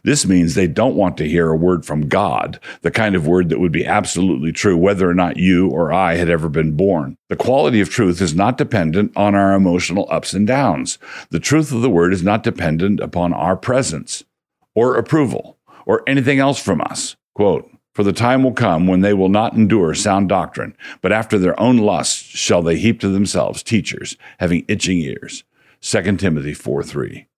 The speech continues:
God is taking the scriptures we liked away from us, and he is doing this because we did not want to put up with those scriptures that we did not like.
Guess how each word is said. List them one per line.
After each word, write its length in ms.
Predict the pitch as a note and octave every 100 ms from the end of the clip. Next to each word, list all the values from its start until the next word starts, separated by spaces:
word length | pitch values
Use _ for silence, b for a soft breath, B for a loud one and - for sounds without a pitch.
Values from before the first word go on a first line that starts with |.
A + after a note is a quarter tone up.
| _ -
God 200 | G2+ C#3
is 140 | C3
taking 340 | - A#2 G#2 F2+
the 60 |
scriptures 540 | F2 - G#2+ - F#2 C#2+
we 160 | F2+
liked 580 | F#2+ E2+ F#2 A1+ - - - -
away 220 | E3 F#2
from 260 | - A#1+
us, 240 | A#1 - - B B
and 160 | - G2+
he 140 | A2+
is 100 | G2+
doing 300 | D#2+ C#3+ A2+
this 160 | D#2+ F#2+
because 380 | - F#2 F#2 D#2
we 120 | G2+
did 240 | F2 A2
not 220 | G2+ G2+ E2
want 160 | G2
to 80 | -
put 180 | - G#2
up 160 | F#2+
with 140 | F2+ D#2
those 180 | F2+ F#2
scriptures 520 | - F2+ - F2 F2
that 160 | G#2
we 100 | G#2
did 220 | G2 A2 G#2
not 240 | A2+ -
like. 400 | A#1+ G1+ - -